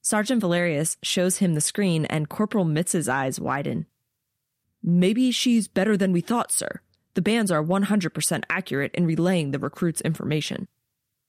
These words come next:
Sergeant Valerius doesn't say a word as he puts his screen away, but curiosity pulls at me. Ari isn't very good in P T, but it sounds like her stats say otherwise.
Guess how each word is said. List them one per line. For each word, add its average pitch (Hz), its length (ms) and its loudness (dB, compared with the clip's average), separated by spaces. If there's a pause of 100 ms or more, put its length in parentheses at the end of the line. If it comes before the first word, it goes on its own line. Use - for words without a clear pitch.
(160)
Sergeant 240 360 0
Valerius 175 480 2
doesn't 165 300 0
say 165 140 0
a 156 80 0
word 139 380 -2
as - 140 -2
he 170 80 0
puts - 260 -2
his 190 140 0
screen 165 340 0
away, 143 400 0
but - 240 -4
curiosity 202 680 0
pulls 165 280 -2
at - 100 -6
me. 87 240 -4 (680)
Ari 254 340 0 (220)
isn't 175 500 0
very 147 300 -2
good 143 200 -2
in 139 140 -4
P - 160 -4
T, - 340 -6 (540)
but 180 140 0
it - 100 -6
sounds 170 380 -2
like 240 180 -2
her 240 120 -2
stats - 680 -4
say 160 280 -2
otherwise. - 680 -4